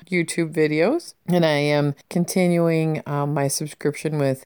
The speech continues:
Q N N T V dot com. It's a very inexpensive membership that I am grandfathered under, and I get a lot of good tips. Now, another great tips for free motion quilting is, um,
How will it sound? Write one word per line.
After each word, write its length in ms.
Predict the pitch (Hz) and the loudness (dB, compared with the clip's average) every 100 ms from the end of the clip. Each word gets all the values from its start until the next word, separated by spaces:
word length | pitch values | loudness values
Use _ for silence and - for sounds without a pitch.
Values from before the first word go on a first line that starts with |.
| - | -6
Q 260 | 202 190 | 2 4
N 180 | 160 151 | 4 4
N 160 | 151 151 | 2 0
T 160 | - | -2
V 160 | 143 139 | -2 -2
dot 320 | 135 139 - - | -2 -4 -4 -8
com. 420 | - 160 160 160 | -2 0 2 0
It's 220 | 135 - | -2 -4
a 80 | 143 | -2
very 420 | 147 147 139 131 | 2 4 2 0
inexpensive 920 | 139 160 139 - 160 151 - 147 139 | -2 -2 -4 -2 -2 0 0 0 0
membership 540 | 143 139 147 143 143 - | 0 -2 -2 -2 -2 0
that 160 | 135 | 0
I 460 | 135 127 123 123 - | 2 2 2 0 -4
am 180 | 139 127 | -8 -8
grandfathered 760 | 127 143 156 165 175 170 170 170 | -4 0 0 0 0 0 0 0
under, 400 | 170 170 175 175 - | 0 0 0 -2 -6
and 160 | 160 151 | -2 0
I 60 | |
get 220 | 147 151 | 2 2
a 40 | 143 | 2
lot 360 | 139 135 131 | 2 2 2
of 360 | 135 127 127 131 - | 2 0 -2 -6 -2
good 300 | 139 135 - | 0 0 -4
tips. 580 | - 127 - - - - - | -2 -2 -2 -8 -14 -12 0
Now, 160 | 208 | 2
another 320 | 190 226 269 302 | 4 4 4 2
great 440 | 247 247 170 - | 2 2 0 -2
tips 360 | - 180 160 - | 0 2 0 -6
for 340 | - 156 143 | 0 2 2
free 220 | - 165 | 2 0
motion 500 | 160 170 196 - 180 | 2 4 4 2 0
quilting 640 | 165 - 139 - 156 165 - - | 0 0 0 0 0 0 -2 -4
is, 380 | 151 151 151 | 0 2 0
um, 600 | 147 147 147 143 143 143 | 0 -2 0 0 -2 -6